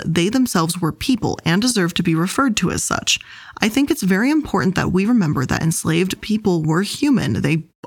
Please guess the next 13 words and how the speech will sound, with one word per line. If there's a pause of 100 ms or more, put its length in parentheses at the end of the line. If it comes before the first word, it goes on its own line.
are
human,
and
they
were
demoralized
and
treated
in
very
inhumane
ways. (760)
Additionally,